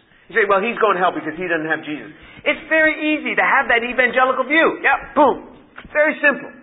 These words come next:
I'm not sure that that's scriptural, though. You could never, you could never say this in a normal church service in a Baptist church 'cause you get in trouble. But I have this leeway here with you because, you know, we have this great intellectual mind because we're college people.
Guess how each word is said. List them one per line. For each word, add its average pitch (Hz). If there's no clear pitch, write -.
I'm 277
not 190
sure 208
that 233
that's 247
scriptural, -
though. -
You 254
could 233
never, 277
you 233
could 247
never 269
say 254
this 226
in 202
a 196
normal 220
church 277
service 165
in 185
a 165
Baptist 208
church 277
'cause 220
you 202
get 277
in 262
trouble. 320
But 254
I 233
have 247
this 226
leeway 214
here 165
with 160
you 185
because, 170
you 175
know, 165
we 165
have 165
this 151
great 156
intellectual 156
mind 143
because 127
we're 123
college 135
people. 120